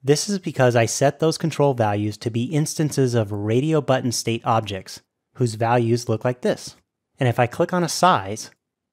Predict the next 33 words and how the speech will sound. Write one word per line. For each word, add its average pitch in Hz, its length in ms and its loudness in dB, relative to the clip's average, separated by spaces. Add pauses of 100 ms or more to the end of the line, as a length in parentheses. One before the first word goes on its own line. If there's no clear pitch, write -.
(220)
you 127 140 -2
can 131 140 0
see 170 180 -2
the 175 100 2
checked - 340 0
value 113 380 2
changes 110 420 -2
to - 120 -12
true. 123 340 2 (920)
And 123 160 -2
clicking 175 380 2
on 135 120 4
the 123 140 4
other 160 280 2
size 101 560 -2 (300)
changes 160 440 2
it 156 140 0
to 175 120 -8
true 113 440 0 (360)
and 117 120 0
changes 123 400 2
the 117 140 -2
previous 170 500 0
one 107 180 -2
to 135 60 -2
false. - 480 -6 (480)
So - 180 6
again, 151 380 4
pretty 180 280 -2
straightforward 165 640 4
to 131 80 4
wire 117 320 6
up 98 220 -2